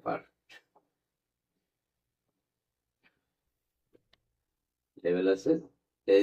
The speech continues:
দুইটা মুখ দেখবেন ঠিক আছে কিনা, লেভেল আছে? হ্যাঁ আছে। এই উপরে মাথাটা লেভেল আছে কিনা সেটা দেখবেন, নিচে হাতে আছে কিনা, বোর্ডটা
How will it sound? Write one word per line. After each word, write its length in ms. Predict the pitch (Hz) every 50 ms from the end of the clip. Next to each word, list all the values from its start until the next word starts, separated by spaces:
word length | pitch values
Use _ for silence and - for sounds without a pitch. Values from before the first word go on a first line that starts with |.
| 98 92 90
দুইটা 180 | 101 98 98 104 101 107
মুখ 160 | 113 123 123 - 104
দেখবেন 260 | 98 92 98 110 120 - -
ঠিক 120 | - 104 90 98
আছে 100 | 98 - 101
কিনা, 140 | 107 113 120 - 104
লেভেল 200 | 98 92 95 98 107
আছে? 120 | 104 - - -
হ্যাঁ 140 | 104 98 95 95
আছে। 180 | 92 - - - - - - 98
এই 80 | 107 107 104 101
উপরে 220 | - - 104 101 101 98
মাথাটা 320 | 95 - - 98 - - - - - -
লেভেল 180 | 104 101 101 104 107
আছে 100 | - -
কিনা 140 | 98 107 120 -
সেটা 160 | - 104 101 104 101 107
দেখবেন, 240 | 104 101 117 135 127 117
নিচে 140 | 107 104 107 107
হাতে 140 | 101 - 104 101
আছে 100 | - - 107
কিনা, 200 | 110 117 131 156 175 180 - _ _ _ _ _ _ _ _ _ _ -
বোর্ডটা 260 | 101 101 - - 104